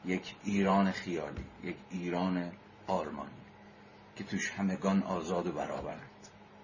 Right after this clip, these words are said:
چرا باید خودمون رو از این تصویر خیالی محروم کنیم؟ چرا نباید اتفاقاً هر چقدر هم که امروز به نظر ناممکن و بعید و دور از دسترس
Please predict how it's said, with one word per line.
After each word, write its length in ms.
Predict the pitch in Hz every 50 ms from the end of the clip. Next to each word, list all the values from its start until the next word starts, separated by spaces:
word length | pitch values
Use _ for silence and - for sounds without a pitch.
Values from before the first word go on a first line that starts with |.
| - - - -
چرا 320 | - 151 131 110 92 78
باید 240 | 76 76 76 80 78
خودمون 380 | - - 90 87 82 82 82
رو 60 | 80 80
از 200 | 80 - - 78
این 160 | 80 80 73 69 71 - - - - - - - - -
تصویر 600 | - 92 95 - - - - 85 92 87 82 82
خیالی 420 | 85 - - 90 85 76 76 76 82
محروم 460 | 80 76 69 67 78 80 80 76 69
کنیم؟ 260 | 67 - - 62 - - - - - - - - - - - - - - - - - - - - - - - - - - - - - -
چرا 260 | - 104 95 92 90
نباید 400 | 85 85 82 82 82 82 82 82 - - - - - -
اتفاقاً 600 | - - - 98 - - - - - 170 90 90 78 -
هر 180 | - 131 151
چقدر 400 | 135 - - 131 107 113 104 95
هم 100 | 90 92
که 120 | 90 95 90
امروز 320 | 85 82 85 85 85 85
به 100 | 85 90
نظر 400 | 90 - 101 98 - 85 85 85
ناممکن 680 | 82 87 82 82 80 80 80 80 78 - - 90 87
و 80 | 87 82
بعید 540 | 80 78 80 82 82 - 95 92 87 85 87
و 40 | 85
دور 240 | 82 87 82 82
از 160 | 82 78 80 76
دسترس 680 | 82 78 80 82 - - - 87 85 76 - - -